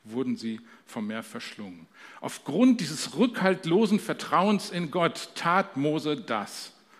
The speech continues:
tat Mose das. Aufgrund seines rückhaltlosen Vertrauens in Gott, aufgrund seiner Abhängigkeit. Und wie hat sich das immer wieder ausgedrückt?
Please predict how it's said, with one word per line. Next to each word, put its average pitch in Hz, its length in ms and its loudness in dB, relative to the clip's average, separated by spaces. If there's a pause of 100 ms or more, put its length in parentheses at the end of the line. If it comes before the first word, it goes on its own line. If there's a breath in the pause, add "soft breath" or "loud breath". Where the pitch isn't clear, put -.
(140 loud breath)
tat 139 300 -2
Mose 127 320 0
das. 104 400 -8 (160 loud breath)
Aufgrund 175 760 -2 (120)
seines - 400 -8
rückhaltlosen 135 640 -6
Vertrauens 117 680 -8
in 120 120 -12
Gott, 95 240 -14 (280 loud breath)
aufgrund 160 640 -6 (360 loud breath)
seiner 135 280 -6
Abhängigkeit. 104 720 -12
Und 107 140 -12
wie 117 100 -10
hat 143 100 -12
sich - 140 -16
das - 160 -14
immer 135 220 -8
wieder 117 180 -8
ausgedrückt? 131 680 -8